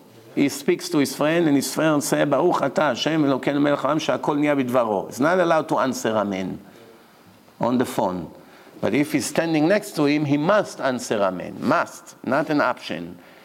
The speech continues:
But if it's on the phone, it's not allowed. Or if you hear Kaddish on the phone, not allowed to answer,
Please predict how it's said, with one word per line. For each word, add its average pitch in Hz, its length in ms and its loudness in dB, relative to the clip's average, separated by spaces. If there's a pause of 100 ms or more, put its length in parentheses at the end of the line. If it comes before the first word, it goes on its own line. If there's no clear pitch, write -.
(220)
But 117 180 0
if 180 200 0
it's - 120 -4
on 151 100 4
the 147 60 2
phone, 170 540 -2 (160)
it's 120 140 -2
not 165 220 4
allowed. 160 480 2 (500)
Or 151 260 0
if 156 220 0
you 180 60 2
hear 190 180 4
Kaddish 156 500 -2
on 139 100 0
the 135 80 0
phone, 131 600 0
not 160 260 2
allowed 180 360 4
to 139 100 -2
answer, 104 500 -2